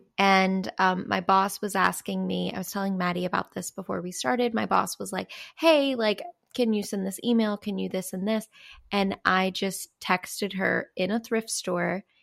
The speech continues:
you know, with my little vintage blouses in hand, just crying, just being like, "I'm not in a very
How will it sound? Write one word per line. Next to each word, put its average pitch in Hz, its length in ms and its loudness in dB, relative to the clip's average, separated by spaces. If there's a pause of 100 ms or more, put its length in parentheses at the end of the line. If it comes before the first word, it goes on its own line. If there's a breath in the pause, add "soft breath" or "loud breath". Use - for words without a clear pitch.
(160)
you 185 80 -4
know, 180 100 -2
with 190 180 -4
my 196 120 0
little 202 280 -2
vintage 208 640 -2
blouses 190 560 0
in 180 140 -4
hand, 175 460 -4
just - 260 -8
crying, 185 680 -2
just 214 280 -10
being 190 220 -4
like, 208 260 -4 (500 loud breath)
"I'm 302 200 2 (100)
not 302 240 4 (160)
in 320 140 0
a 359 180 0
very 320 360 2